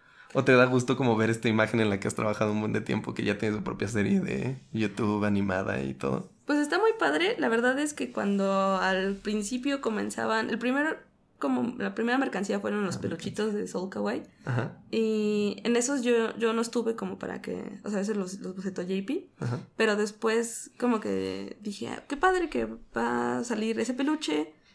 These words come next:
Speaker 2: y va a haber más peluches seguramente". Entonces yo me emocioné mucho
Speaker 1: <laughs>
Speaker 2: y en mi cabeza como que estaban muchas cosas, ¿no? Así como de guantecitos de Kleptocats, gorritos de Kleptocats, como que en mi
Speaker 1: Todo de
Speaker 2: cabeza
Speaker 1: Kleptocats.
Speaker 2: Sí, sí, sí, y yo dije, "Es perfecto".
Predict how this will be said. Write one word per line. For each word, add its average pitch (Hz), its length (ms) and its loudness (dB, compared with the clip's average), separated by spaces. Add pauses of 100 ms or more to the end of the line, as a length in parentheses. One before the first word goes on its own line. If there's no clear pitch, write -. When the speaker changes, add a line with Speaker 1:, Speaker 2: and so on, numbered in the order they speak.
(120)
Speaker 2:
y 226 160 0
va 220 80 0
a - 20 2
haber 226 160 2
más 214 180 2
peluches 240 360 -2
seguramente". 233 520 0
Entonces 226 360 -2
yo 226 80 2
me 233 80 2
emocioné 202 340 -2
mucho 208 440 -2
Speaker 1:
<laughs> - 260 -10
Speaker 2:
y 226 240 4
en 208 120 2
mi 208 100 2
cabeza 202 500 0
como 180 240 -4
que 170 60 -12
estaban 190 300 -2
muchas 190 280 -2
cosas, 185 280 -8
¿no? 202 160 -6
Así 240 160 -8
como 208 220 -4
de 190 80 0
guantecitos 247 680 0
de 277 100 -2
Kleptocats, - 720 -6
gorritos 247 460 -4
de 240 60 -6
Kleptocats, - 520 -10
como 190 220 -6
que 202 80 -4
en 208 80 4
mi 208 60 4
Speaker 1:
Todo 202 60 -2
de 220 100 4
Speaker 2:
cabeza 254 260 4
Speaker 1:
Kleptocats. 214 480 -2
Speaker 2:
Sí, 294 160 6
sí, 294 160 2
sí, 339 320 4
y 226 80 0
yo 240 100 2
dije, 247 220 -2
"Es 294 100 -4
perfecto". - 560 -4